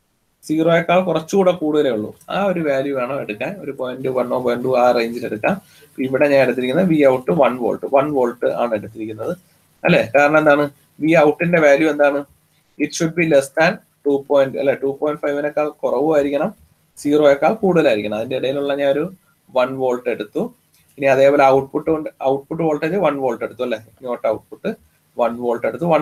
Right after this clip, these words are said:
എടുക്കണമെന്നില്ല, ഒരു പോയിന്റ് സിക്സോ പോയിന്റ് ഫൈവ് ആയാലും കുഴപ്പമില്ല. ഇനി input voltage എന്താണ്? input വോൾട്ടേജിന്റെ value two point ഫൈവിനേക്കാൾ കൂടുതലുമായിരിക്കണം. ഇത് എത്രയാണ്? ഫോർ പോയിന്റ് ത്രീയേക്കാൾ കുറവുമായിരിക്കണം. അപ്പൊ അതിന്റെ ഇടയിലുള്ള ഒരു value ആണ് ഞാൻ എടുത്തത്, ത്രീ പോയിന്റ് ഫൈവ് ആണ്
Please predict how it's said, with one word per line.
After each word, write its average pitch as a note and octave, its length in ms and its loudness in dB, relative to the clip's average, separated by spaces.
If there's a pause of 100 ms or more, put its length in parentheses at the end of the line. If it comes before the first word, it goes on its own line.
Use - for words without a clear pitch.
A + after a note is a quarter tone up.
എടുക്കണമെന്നില്ല, D3+ 520 0
ഒരു C3 120 -6
പോയിന്റ് C#3 320 2
സിക്സോ C#3 300 -4
പോയിന്റ് C#3 220 -2
ഫൈവ് C3+ 180 0
ആയാലും C#3+ 240 -4
കുഴപ്പമില്ല. B2 440 -2 (480)
ഇനി C#3+ 200 2
input D#3+ 360 0
voltage C#3+ 360 2
എന്താണ്? C#3+ 240 2 (360)
input D3 360 -4
വോൾട്ടേജിന്റെ D3+ 560 4
value D3+ 180 6 (100)
two D3 60 6 (140)
point D#3+ 220 2
ഫൈവിനേക്കാൾ D3+ 440 2 (140)
കൂടുതലുമായിരിക്കണം. D3+ 760 4 (760)
ഇത് C#3 140 -2
എത്രയാണ്? D3 340 0 (120)
ഫോർ C#3 260 4
പോയിന്റ് D#3 320 -2
ത്രീയേക്കാൾ C3+ 380 -4 (100)
കുറവുമായിരിക്കണം. G2+ 600 -2 (140)
അപ്പൊ - 200 -2
അതിന്റെ B2 260 -6
ഇടയിലുള്ള A2+ 380 -6
ഒരു A2 120 -6
value A2 240 -8
ആണ് A2 160 -12
ഞാൻ G#2+ 120 -8
എടുത്തത്, A#2 280 0 (380)
ത്രീ A2 160 4 (140)
പോയിന്റ് A2+ 320 4
ഫൈവ് A2+ 200 4
ആണ് A#2+ 100 2